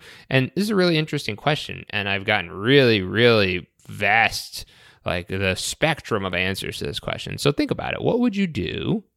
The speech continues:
if your degree disappeared? The next question, what would you do if you could not fail? All right, so you have the golden touch.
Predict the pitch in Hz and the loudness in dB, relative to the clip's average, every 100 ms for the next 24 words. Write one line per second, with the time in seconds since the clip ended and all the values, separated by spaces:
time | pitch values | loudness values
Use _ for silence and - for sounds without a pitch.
0 | _ 135 - 135 131 - 87 110 131 127 | _ 0 2 2 2 -2 -6 -6 -4 -6
1 | 185 - 202 - _ _ _ _ - _ | -6 -6 -6 -6 _ _ _ _ -20 _
2 | _ _ - - - _ - 196 269 - | _ _ -20 -20 -20 _ 2 2 2 0
3 | - - - 60 85 - _ _ _ _ | -2 -2 -8 -8 -10 -16 _ _ _ _
4 | - 139 143 127 110 101 101 180 208 113 | 2 4 6 4 4 -4 -2 0 2 0
5 | 90 127 269 - _ _ _ 127 - 120 | 0 0 -2 -6 _ _ _ -4 0 -2
6 | - - - 107 - - 226 208 - - | 0 -4 0 -2 -2 -8 -4 -4 -6 -12
7 | - _ _ _ _ _ 107 104 127 147 | -18 _ _ _ _ _ -4 0 0 -2
8 | - 113 113 127 147 147 143 143 143 139 | 2 4 6 6 6 4 6 8 8 4
9 | 135 107 - - - | 2 0 -2 -10 -18